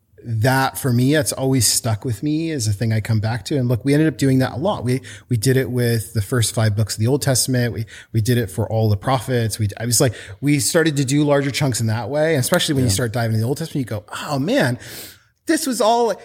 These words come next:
Speaker 1: he's, it's like a very long joke." Like,
Speaker 2: Yep.
Speaker 1: you start to contextualize some of these smaller parts into a bigger narrative, and you go, like, "Oh, I think I get what he's saying right now."
Speaker 2: Mm.
Speaker 1: Um, and,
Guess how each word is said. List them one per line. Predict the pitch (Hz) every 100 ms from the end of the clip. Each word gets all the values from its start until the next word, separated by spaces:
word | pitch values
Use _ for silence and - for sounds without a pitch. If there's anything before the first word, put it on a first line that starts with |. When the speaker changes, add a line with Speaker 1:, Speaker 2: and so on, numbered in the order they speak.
| -
Speaker 1:
he's, | 269 359
it's | - -
like | 214
a | 175
very | 185 254
long | 294 302
joke." | 175 156 302 392 156 -
Like, | 185 190
Speaker 2:
Yep. | - 95
Speaker 1:
you | 214
start | - 247 247
to | 302
contextualize | 233 208 180 - - 180 160
some | 156 175
of | 160
these | 156 156 147 -
smaller | 170 143 147 160
parts | - 170 -
into | 151 - 147
a |
bigger | 120 127 127
narrative, | 113 117 135 180 202 190
and | 156
you | 123
go, | 127 - _ 110
like, | 135 135
"Oh, | 165 160
I | 127
think | 135
I | 123
get | 117 117
what | 117
he's | 104 98
saying | 143 147 135
right | 82 62
now." | -
Speaker 2:
Mm. | 127 117 113 - _ _ _ -
Speaker 1:
Um, | 117 113 107 107 104 107 110 - _ _
and, | 131 127 123 120